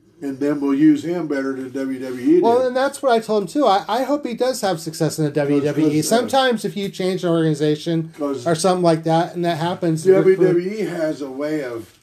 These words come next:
Speaker 1: having very talented people in their organization and not using them.
Speaker 2: Yeah, that, that is very true. The W W E right now is, like I said, A-, A E W and W W E to me are the two biggest organization-,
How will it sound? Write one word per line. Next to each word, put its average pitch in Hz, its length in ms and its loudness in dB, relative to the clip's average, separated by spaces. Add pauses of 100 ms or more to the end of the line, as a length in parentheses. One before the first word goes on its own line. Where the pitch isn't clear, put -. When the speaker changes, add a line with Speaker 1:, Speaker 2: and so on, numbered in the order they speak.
(120)
Speaker 1:
having 156 400 0
very 170 320 4
talented 156 600 -6
people 170 500 -2 (600)
in 165 200 4
their 160 180 4
organization 151 1080 -2
and 127 160 -12
not 127 280 -8
using 117 400 -2
them. 95 260 -14 (720)
Speaker 2:
Yeah, 151 220 4
that, 160 260 0
that 180 200 2
is 190 160 2
very 170 300 2
true. 160 440 0 (400)
The 160 100 -4
W 233 300 2
W 208 260 2
E 180 340 2 (1200)
right 165 260 4
now 160 260 2
is, 147 120 -4
like 156 160 -4
I 156 80 -2
said, 151 420 -4
A-, 165 240 -12 (260)
A 202 240 4
E 208 60 2
W 190 260 4
and 160 100 2
W 160 260 4
W 151 280 0
E 151 180 0
to 151 140 -10
me 143 300 -6
are 143 160 -8
the 135 100 -8
two 165 160 -2
biggest 151 260 2
organization-, 143 800 -8